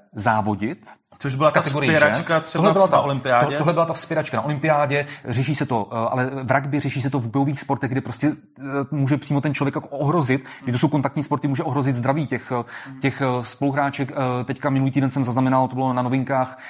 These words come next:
Speaker 1: eh, teďka ten případ, eh, té plavkyně, plav, který se narodil jako č-, jako muž, eh,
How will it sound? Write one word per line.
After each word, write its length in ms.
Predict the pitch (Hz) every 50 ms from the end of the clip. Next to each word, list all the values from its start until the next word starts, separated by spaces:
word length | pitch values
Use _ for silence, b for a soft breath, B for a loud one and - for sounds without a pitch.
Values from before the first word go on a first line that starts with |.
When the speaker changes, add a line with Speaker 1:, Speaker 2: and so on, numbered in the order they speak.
| B B
Speaker 1:
eh, 320 | B - 117 113 110 110
teďka 200 | 107 113 - 127
ten 120 | 117 127 120
případ, 480 | - - 131 - - - 127 - -
eh, 200 | 139 131 117 113
té 300 | 113 139 120 107 101 - - - _ _ _ _ _ _ _ _ -
plavkyně, 580 | - 117 - - - - 139 135 139 185 240 240 - _ _ _ _ _ _ - 131 127 131
plav, 240 | 131 120 - - - _ _ - -
který 160 | - 127 117
se 100 | - 135
narodil 200 | 123 123 120 135
jako 160 | 120 - 104 - - _ _ _ -
č-, 120 | - 147
jako 180 | 147 143 123 123
muž, 300 | 110 139 180 - - B B B B B B B
eh, 40 | B